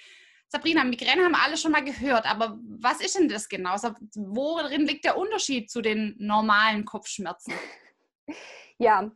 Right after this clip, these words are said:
Speaker 2: ähm, also Migräne sind sehr starke Kopfschmerzen unter anderem, aber es ist eben nicht nur die Kopfschmerzen, was eben immer so ein bisschen so hingestellt wird. „Ja, Migräne ist doch nur Kopfschmerzen, stell dich nicht so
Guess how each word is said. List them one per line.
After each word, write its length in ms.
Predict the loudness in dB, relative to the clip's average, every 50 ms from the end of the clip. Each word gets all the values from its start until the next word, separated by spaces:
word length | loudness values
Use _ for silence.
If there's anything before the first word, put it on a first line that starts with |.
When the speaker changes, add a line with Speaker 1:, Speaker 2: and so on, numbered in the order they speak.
| _ -2
Speaker 2:
ähm, 260 | 0 2 2 2 2
also 200 | 0 0 0 0
Migräne 420 | -2 -2 -4 -4 -4 -2 -2 -2 -4
sind 240 | -4 -6 -6 -6
sehr 360 | -6 -6 -6 -4 -4 -4 -6 -6
starke 480 | -6 -4 -2 0 0 0 0 -2 -6
Kopfschmerzen 600 | -6 -6 -8 -8 -8 -10 _ -6 -6 -6 -8 -10
unter 360 | -8 -8 -8 -6 -6 -8 -6
anderem, 520 | -4 -2 -2 0 -2 -2 -2 -4 -4 -4 -4
aber 220 | -6 -6 -6 -6
es 140 | -8 -8 -10
ist 260 | -14 -14 -14 -16 _
eben 380 | -8 -8 -6 -6 -8 -10 -10 -10
nicht 340 | -10 -10 -12 -12 -14 _ -8
nur 440 | -6 -4 -4 -4 -2 -2 -2 -2
die 100 | -2 -4
Kopfschmerzen, 1200 | -4 -6 -6 -6 -6 -14 -10 -8 -6 -6 -6 -6 -8 -8 -10 _ -18 _ -10 -8 -8 -8 -8 -8 -8
was 460 | -10 -10 -12 _ _ _ _ _ _ -20 _
eben 260 | -10 -8 -8 -8 -8
immer 280 | -8 -8 -8 -8 -10 -10
so 60 | -10
ein 80 | -8 -10
bisschen 380 | -10 -10 _ -10 -10 -8 -8
so 100 | -10 -10
hingestellt 680 | -8 -4 -2 -2 -2 -2 -4 -6 -6 -4 -4 -4 -4 -4
wird. 160 | -4 -2 -2
„Ja, 140 | -4 -6 -8
Migräne 400 | -10 -12 -10 _ -8 -8 -8 -8
ist 100 | -8 -10
doch 80 | -10
nur 140 | -8 -10 -12
Kopfschmerzen, 680 | -8 -8 -8 -8 -6 -8 -6 -4 -4 -6 -6 -8 -12 -14
stell 260 | -10 -10 -10 -8 -8
dich 120 | -8 -10
nicht 180 | -10 -14 -16 -12
so 100 | _